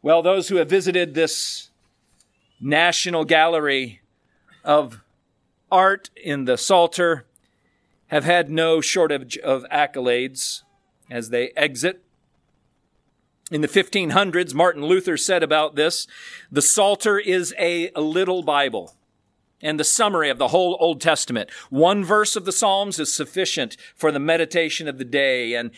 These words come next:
he who at the end of the day finds himself fully possessed of its sense and spirit may consider his time well spent."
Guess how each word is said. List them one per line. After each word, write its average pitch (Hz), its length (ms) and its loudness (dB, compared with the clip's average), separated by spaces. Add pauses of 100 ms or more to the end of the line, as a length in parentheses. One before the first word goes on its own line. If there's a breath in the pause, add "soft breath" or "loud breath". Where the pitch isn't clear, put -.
he 190 420 -4
who 175 260 -2
at 170 220 -4
the 175 180 -4
end 190 240 -2
of 170 80 -6
the 185 80 -4
day 175 320 0
finds 175 420 -4
himself 185 500 -2 (200 loud breath)
fully 190 520 -2
possessed 147 720 -2 (200 loud breath)
of 147 180 0
its 147 180 -2
sense 175 500 -4
and 151 220 -8
spirit 180 520 -4 (200 loud breath)
may 135 200 -2
consider 175 560 -4
his 123 260 -6
time 151 400 -6
well 120 280 -4
spent." 82 340 -18